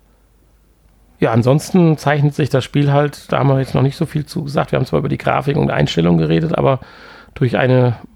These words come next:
meiner Meinung nach, ich bin die PlayStation V R gewöhnt, wo es auch hervorragende Titel gab, aber nicht in diesem Umfang.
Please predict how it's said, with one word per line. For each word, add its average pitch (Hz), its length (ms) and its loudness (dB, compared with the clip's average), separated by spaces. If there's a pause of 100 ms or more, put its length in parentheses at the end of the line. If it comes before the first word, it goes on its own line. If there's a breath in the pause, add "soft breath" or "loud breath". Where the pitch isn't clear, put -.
(120)
meiner 131 340 0
Meinung 135 320 2
nach, 139 280 -2
ich - 260 -16
bin - 120 -8
die - 100 -4
PlayStation 131 760 0 (640 soft breath)
V 80 80 -8
R 139 200 0
gewöhnt, 139 380 2
wo 127 80 -4
es 123 100 -8
auch 131 160 -2
hervorragende 135 760 0
Titel 165 380 -4
gab, 151 360 -4
aber 139 200 -2
nicht - 220 -2
in 147 100 -2
diesem 135 260 0
Umfang. 151 440 0